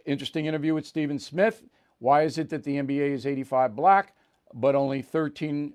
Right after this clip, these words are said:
percent of the population is African American?" Only explanation would be the blacks are more qualified. Absolutely. And with coaching, it's more subjective than it is with playing.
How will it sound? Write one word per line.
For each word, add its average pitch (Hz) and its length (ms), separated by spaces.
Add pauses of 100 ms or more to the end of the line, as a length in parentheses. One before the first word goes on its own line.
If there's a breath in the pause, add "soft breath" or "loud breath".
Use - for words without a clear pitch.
(140)
percent 135 480
of 117 160
the 117 80
population 143 880 (100)
is 123 180
African 110 360
American?" 98 420 (880)
Only 180 320
explanation 175 640
would 147 160
be 175 340 (400)
the 123 80
blacks 143 360
are 160 40
more 160 180
qualified. 202 680
Absolutely. 165 640 (880)
And 135 140
with 139 140
coaching, 202 400
it's 156 180
more 165 180
subjective 170 640
than 151 140
it 151 120
is 143 200
with 135 120
playing. 127 360